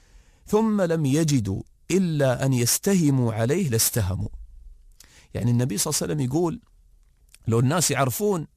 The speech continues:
الأجر العظيم في الأذان والصف الأول بيزاحمون على الأذان، وكل واحد يبغى يأذن. وطبعًا إذا زاحموا على الأذان،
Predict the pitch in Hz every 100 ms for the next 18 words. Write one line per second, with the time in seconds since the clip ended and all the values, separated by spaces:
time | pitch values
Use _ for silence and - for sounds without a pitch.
0 | - 120 170 170 151 113 104 107 139 120
1 | 98 - _ _ _ _ _ _ - -
2 | 120 110 104 - - 110 - 113 123 139
3 | 104 - - 110 - 147 127 117 151 165
4 | 208 - _ _ _ _ _ _ _ _
5 | _ _ - _ _ _ - 123 143 147
6 | 139 170 156 202 233 156 151 160 214 -
7 | 127 113 92 127 123 104 - - 214 233
8 | 226 190 185 185 170 147 113 104 - _
9 | _ _ - _ _ _ _ _ _ _
10 | - 123 139 113 123 117 117 107 131 135
11 | 180 135 120 120 110 110 123 175